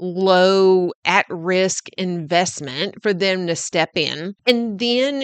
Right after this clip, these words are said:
you would be able to upsell them maybe to a group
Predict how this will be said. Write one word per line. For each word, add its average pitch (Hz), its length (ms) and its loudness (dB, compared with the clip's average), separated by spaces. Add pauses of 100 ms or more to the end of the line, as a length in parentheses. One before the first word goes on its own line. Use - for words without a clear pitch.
you 214 220 -6
would 220 160 -2
be 208 200 2
able 196 260 0
to - 160 -6 (160)
upsell 165 520 -2
them 156 360 -4
maybe 180 420 -2
to 170 440 0 (100)
a 160 380 0 (340)
group 208 380 0